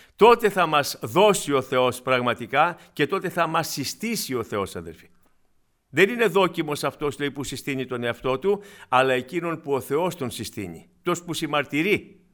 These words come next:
στα λόγια του ανθρώπου του είναι ο Κύριος. Αμήν, αδερφοί, ευχαριστούμε τον Κύριό μας. Και το αποτέλεσμα ποιο ήτανε; Και έγινε, λέει, στράτευμα μέγα, σφόδρα, σφόδρα.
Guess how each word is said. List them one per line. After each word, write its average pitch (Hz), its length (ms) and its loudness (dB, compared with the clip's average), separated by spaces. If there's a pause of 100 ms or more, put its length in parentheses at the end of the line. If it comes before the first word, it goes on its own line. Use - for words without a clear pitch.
(260)
στα 123 220 4
λόγια 143 420 4
του 120 140 -2
ανθρώπου 151 460 0
του 202 120 0
είναι 247 500 2
ο 107 100 -6
Κύριος. 90 580 -4 (200)
Αμήν, 147 360 -4
αδερφοί, 147 300 -4 (480)
ευχαριστούμε 117 460 -4
τον 110 140 -10
Κύριό 135 260 -4
μας. 202 260 -6 (380)
Και 156 120 -2
το 156 80 0
αποτέλεσμα 190 480 0
ποιο 202 200 2
ήτανε; 208 640 4 (760)
Και 139 200 2
έγινε, 143 380 2
λέει, 156 160 -4
στράτευμα 160 840 -2
μέγα, 202 720 -2 (120)
σφόδρα, 226 640 0
σφόδρα. 220 600 -2